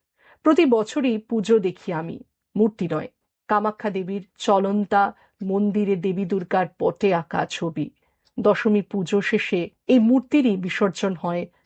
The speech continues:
ব্রহ্মপুত্রে। বিসর্জনের পর মনে হয় প্রকৃতই জননীহারা হয়ে গেলুম। তীর্থনাথ বলেছেন, নিজের ভেতরের শক্তি দেবী। ভেতরের নিঃশ্বাস ফুলে এসে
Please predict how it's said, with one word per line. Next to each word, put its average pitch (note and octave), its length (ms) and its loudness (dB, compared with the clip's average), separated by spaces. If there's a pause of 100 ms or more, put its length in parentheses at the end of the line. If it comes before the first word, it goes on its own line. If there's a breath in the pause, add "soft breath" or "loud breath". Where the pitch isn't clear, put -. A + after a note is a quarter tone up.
ব্রহ্মপুত্রে। E3+ 840 0 (560)
বিসর্জনের D4+ 560 2 (240)
পর F#3+ 340 2 (300)
মনে G3 220 2
হয় F#3 320 0 (220)
প্রকৃতই A#3 640 2
জননীহারা G3 800 0
হয়ে E3+ 220 -6
গেলুম। F3 320 -6 (580)
তীর্থনাথ G#3 600 2 (100)
বলেছেন, F3+ 460 -4 (420)
নিজের B3+ 300 4
ভেতরের A3+ 420 2
শক্তি - 600 -2
দেবী। E3 380 -4 (420)
ভেতরের F#3+ 400 2
নিঃশ্বাস F#3+ 760 -4
ফুলে A3 220 0
এসে G3 460 0